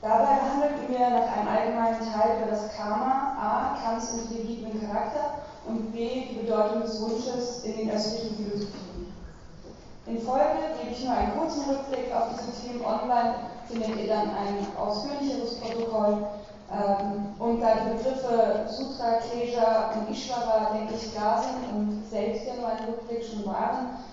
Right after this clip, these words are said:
beginne ich direkt mit den drei Arten des Urzustandes. Dies, ähm, war zunächst der Kosmos. Durch die zyklische Vorstellung der Welt haben die Inder die Vorstellung,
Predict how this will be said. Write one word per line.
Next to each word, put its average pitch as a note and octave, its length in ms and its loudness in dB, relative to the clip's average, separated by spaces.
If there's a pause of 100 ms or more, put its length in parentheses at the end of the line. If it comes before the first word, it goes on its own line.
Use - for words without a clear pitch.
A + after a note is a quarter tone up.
(180)
beginne A#3 300 -6
ich A#3 340 -4
direkt G#3+ 300 -4
mit A3+ 120 -4
den G#3 340 0
drei G3 340 -4
Arten A3 440 0
des G#3 180 -6
Urzustandes. - 1040 -8 (1160)
Dies, C4 340 -2
ähm, A3+ 640 4
war A3+ 160 4
zunächst A#3 480 -2
der - 420 0
Kosmos. G#3+ 680 -2 (880)
Durch B3 180 -6
die - 160 -6
zyklische D#4+ 420 -2
Vorstellung A#3+ 600 0
der G#3 180 2
Welt G3+ 320 2 (140)
haben A#3+ 240 0
die A#3 140 -4
Inder C4+ 280 0
die B3+ 60 -4
Vorstellung, B3 680 -2